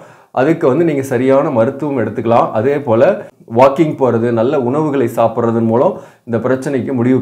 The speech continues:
கட்டலாம். மேலும் வந்து இந்த பத்தாம் பாவகத்துல செவ்வாய் வந்து திக்பலம், அதே போல சனியோட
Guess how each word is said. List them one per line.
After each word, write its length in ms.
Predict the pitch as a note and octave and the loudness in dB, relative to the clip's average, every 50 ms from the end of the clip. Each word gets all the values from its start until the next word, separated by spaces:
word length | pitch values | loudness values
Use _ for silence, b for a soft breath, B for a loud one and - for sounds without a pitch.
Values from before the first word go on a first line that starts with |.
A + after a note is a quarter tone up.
| B2 | 0
கட்டலாம். 340 | A2+ G#2 G#2+ G#2+ G#2 - B B B B B B B - A2+ | 0 0 2 0 0 0 B B B B B B B -4 0
மேலும் 220 | B2+ D3 E3 D#3 C#3 | 2 2 4 4 2
வந்து 140 | C#3 D#3 D#3 D3 | 0 -2 -2 -2
இந்த 100 | B2+ A2+ - D#3 | -2 0 0 -2
பத்தாம் 340 | - - - F3+ F3+ F3 C#3 | -2 2 2 2 4 4 4
பாவகத்துல 500 | C#3 C#3 C#3 C#3+ C#3 C3 A#2+ C3 C#3 C#3 B2+ A2+ A2 A2+ A#2 A2+ - - | 4 4 4 4 0 -2 -2 -2 0 0 2 4 4 2 2 0 -6 -4
செவ்வாய் 380 | - C#3 C#3 C#3 D#3+ D#3 D3+ C3 A#2+ A#2 | -4 -4 -2 0 0 0 0 0 -2 -2
வந்து 200 | A#2+ A#2 C#3 B2+ A#2 - | -4 -4 -8 -10 -6 -8
திக்பலம், 460 | C3+ B2 A2+ G2+ A2+ A2 A2+ A2 G#2+ - b b b b b b b b b b | -6 -6 -2 -2 2 2 2 0 0 -8 b b b b b b b b b b
அதே 140 | - D3 D#3+ D3 C3+ | -2 -2 -2 0 2
போல 120 | C#3 D#3 E3 D#3+ - | 2 2 2 -2 0
சனியோட 400 | D#3 D3 D#3 F3 F3+ F3 E3+ D#3+ | -2 0 2 2 4 4 2 2